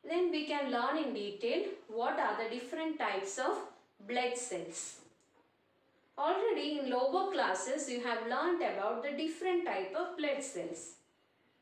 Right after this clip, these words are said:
Do you remember? Yes. What are they? R B C, red blood cells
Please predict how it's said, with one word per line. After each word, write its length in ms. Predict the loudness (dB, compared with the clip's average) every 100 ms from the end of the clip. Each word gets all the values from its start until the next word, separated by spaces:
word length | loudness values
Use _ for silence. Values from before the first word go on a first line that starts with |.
| _ _ _ _ -2
Do 60 |
you 240 | 0 2 0
remember? 460 | 0 -2 0 0 -2 -8 -16 _ _ _
Yes. 520 | -4 -2 -2 -6 -10 -20 _ _ _ _ -20 -8
What 260 | 0 2 2
are 140 | 2
they? 380 | 0 -2 -2 -6 -18 _ _ _ _ _ _ _ _ _ _ _ _ _ _ _ _ _ _ -2
R 360 | 4 6 6 2
B 160 | -2 -4
C, 580 | -4 -2 -2 -2 -6 -16 _ _ _ _ _ _ _ -16 -2
red 540 | 0 2 4 2 2
blood 280 | 0 0 0
cells 680 | -2 -2 0 0 -2 -6 -10